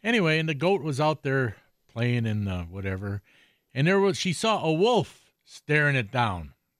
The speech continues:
coming, gonna come after it, right? So this, they called her a petite blonde woman,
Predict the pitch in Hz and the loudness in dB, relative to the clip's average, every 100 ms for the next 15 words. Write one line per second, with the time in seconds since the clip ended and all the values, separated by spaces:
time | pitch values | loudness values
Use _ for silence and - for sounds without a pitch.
0 | _ - 139 127 92 - 123 113 - 113 | _ -4 0 0 -2 -4 -2 -2 -2 0
1 | 117 101 92 85 98 110 120 _ _ _ | 0 0 -6 -12 -2 -2 -2 _ _ _
2 | _ _ - 165 196 247 - - - _ | _ _ 0 2 2 0 -6 -12 -16 _
3 | _ _ _ _ _ _ - 135 151 190 | _ _ _ _ _ _ -4 -2 2 2
4 | 190 165 123 98 117 - 175 151 - 117 | 2 2 0 -2 -6 -2 -2 -2 -6 -2
5 | 120 120 110 117 110 90 95 | 0 0 0 0 0 -2 -6